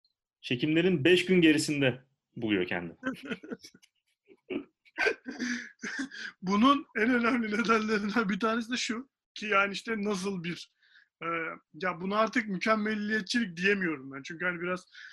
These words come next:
Speaker 2: kontrolden çıkmış bir mükemmelliyetçilik bu. E,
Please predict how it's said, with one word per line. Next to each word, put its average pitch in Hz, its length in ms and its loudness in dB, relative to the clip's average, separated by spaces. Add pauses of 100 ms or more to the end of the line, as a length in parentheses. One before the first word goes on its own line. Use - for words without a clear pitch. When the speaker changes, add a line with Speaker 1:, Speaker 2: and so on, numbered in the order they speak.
(160)
Speaker 2:
kontrolden 202 640 2
çıkmış 202 400 -6
bir 156 80 -10
mükemmelliyetçilik 147 1040 -10
bu. 262 200 -8 (580)
E, 180 40 0